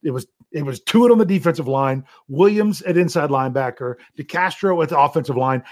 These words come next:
and kind of put the Steelers into a "we have to react and do something" mode. So if it didn't work out, it's because they didn't really have time to, to, to fully plan it throughout the offseason. Is that a good point? Or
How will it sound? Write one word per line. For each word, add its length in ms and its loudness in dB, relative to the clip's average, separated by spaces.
and 180 -2
kind 240 -2
of 100 0
put 160 -2
the 80 -6
Steelers 760 -2
into 420 -2
a 380 4
"we 140 0
have 240 2
to 80 -2
react 420 0
and 80 -6
do 100 -6
something" 420 -10
mode. 300 -16
So 600 -4
if 160 -4
it 120 -6
didn't 240 0
work 220 0
out, 300 0
it's 140 -10
because 360 -4
they 140 2
didn't 200 -2
really 280 -2
have 240 -2
time 300 -4
to, 220 0
to, 140 0
to 260 -2
fully 280 -2
plan 400 -2
it 160 -4
throughout 260 2
the 100 -2
offseason. 580 0
Is 60 -8
that 120 2
a 20 0
good 180 -2
point? 340 0
Or 380 0